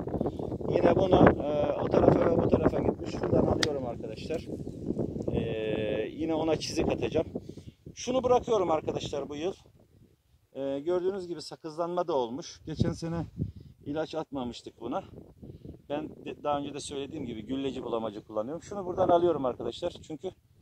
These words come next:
uzayacak dışarı doğru. Ee, şimdi buraya geldiğimizde yine bu alta doğru gidiyor arkadaşlar. Dolayısıyla bunu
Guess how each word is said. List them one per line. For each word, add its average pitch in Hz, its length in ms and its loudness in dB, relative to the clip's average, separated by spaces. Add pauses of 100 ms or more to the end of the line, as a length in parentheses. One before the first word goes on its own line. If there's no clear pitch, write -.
(160)
uzayacak 135 500 -6
dışarı 98 360 -8
doğru. 110 280 -6 (880)
Ee, 107 680 -6 (1700)
şimdi 120 720 -8 (680)
buraya 190 260 4
geldiğimizde 190 600 2
yine 202 240 -2
bu 196 100 2
alta 185 340 2
doğru 190 220 4
gidiyor 135 300 -2
arkadaşlar. 131 480 -4
Dolayısıyla 170 540 -4
bunu 170 220 -6